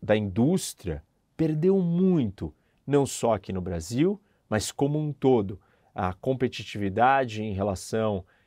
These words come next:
eh, à mão de obra chinesa, a falta de regulamentação, questões ambientais, burocracias,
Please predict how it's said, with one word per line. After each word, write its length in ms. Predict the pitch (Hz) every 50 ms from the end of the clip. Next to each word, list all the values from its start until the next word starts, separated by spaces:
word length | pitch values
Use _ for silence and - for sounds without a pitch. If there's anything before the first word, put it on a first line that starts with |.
| _ _
eh, 540 | - - 95 95 95 92 90 90 90 90 - -
à 120 | 95 95
mão 180 | 98 107 113 110
de 140 | 95 104 101
obra 280 | 104 120 113 107 98
chinesa, 1120 | 92 - - 95 90 85 95 110 120 120 117 110 110 104 98 92 87 92 95 87 85 80 - _ _ _ _ _ _ -
a 80 | 104 92
falta 340 | - - - 117 117 - 110
de 140 | 95 98
regulamentação, 1300 | 95 101 107 104 107 104 101 101 101 92 - - 80 - - - 104 104 113 120 120 117 113 107 104 98 95
questões 400 | - - 92 - - 127 123 113
ambientais, 1080 | 113 107 101 101 95 87 - - 104 107 117 120 120 117 117 110 104 98 95 92 90 90
burocracias, 1080 | 98 101 120 117 110 - - 101 95 - - - 117 127 139 139 123 107 90 - -